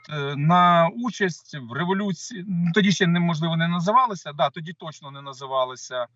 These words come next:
Е, о, ну, це перші дні були, "Революція на граніті", пізніше назва з'явилась. От. І, коротше кажучи, от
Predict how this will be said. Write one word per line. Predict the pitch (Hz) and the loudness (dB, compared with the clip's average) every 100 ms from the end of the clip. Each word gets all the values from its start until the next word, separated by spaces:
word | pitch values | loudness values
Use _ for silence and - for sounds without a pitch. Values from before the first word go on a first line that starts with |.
| _ _ _ _ _ | _ _ _ _ _
Е, | 123 123 120 | -6 -4 -4
о, | 120 127 123 165 202 | -6 -10 -10 -10 -6
ну, | 190 190 | 2 2
це | 147 | 2
перші | 160 185 196 | 2 2 0
дні | 156 143 | -2 -4
були, | 123 131 123 | -4 -6 -6
"Революція | 147 156 156 - 139 | -6 -6 -6 -6 -6
на | 143 | -2
граніті", | 170 226 269 - | -2 -2 -6 -10
пізніше | 135 135 143 - | -8 -6 -6 -6
назва | 139 131 131 117 127 | -6 0 0 0 -6
з'явилась. | 110 120 117 110 117 - _ _ _ _ _ | -8 -10 -10 -14 -14 -18 _ _ _ _ _
От. | 127 127 120 | -6 -4 -2
І, | 175 | 0
коротше | 185 254 240 | 2 4 2
кажучи, | 220 220 185 190 170 180 | 4 4 4 -4 -10 -8
от | 170 | -10